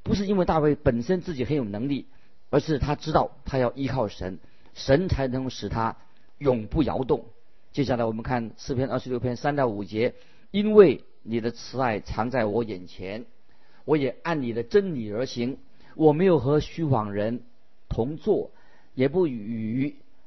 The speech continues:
满红人的同群。我恨恶恶人的会，必不与恶人同坐。”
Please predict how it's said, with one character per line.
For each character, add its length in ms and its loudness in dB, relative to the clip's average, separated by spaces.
满 360 -4
红 340 -6
人 280 0
的 160 2
同 320 0
群。 400 -4
我 120 2
恨 240 2
恶 220 0
恶 180 2
人 160 -2
的 100 -6
会， 240 2
必 200 4
不 180 0
与 220 -4
恶 200 6
人 320 -2
同 320 -6
坐。” 260 0